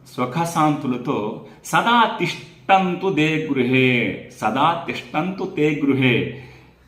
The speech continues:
ఈ దేవతల యొక్క అనుగ్రహము ఈ చక్కగా పరిపుష్టంగా మీ ఇంట్లో నిత్యం తాండవిస్తూ ఉంటుంది అని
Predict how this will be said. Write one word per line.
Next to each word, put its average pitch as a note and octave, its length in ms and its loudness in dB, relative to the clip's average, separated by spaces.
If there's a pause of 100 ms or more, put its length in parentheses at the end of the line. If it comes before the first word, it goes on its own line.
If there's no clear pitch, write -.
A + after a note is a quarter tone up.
ఈ C#3 460 4
దేవతల D#3+ 400 0
యొక్క C#3+ 260 -2
అనుగ్రహము C3 760 0 (760)
ఈ B2 220 0
చక్కగా C#3+ 600 -2
పరిపుష్టంగా B2+ 1000 -4 (120)
మీ A#2+ 100 4
ఇంట్లో B2 500 2 (400)
నిత్యం C#3 720 2 (100)
తాండవిస్తూ C3+ 640 0
ఉంటుంది A2 840 0 (160)
అని A#2+ 340 4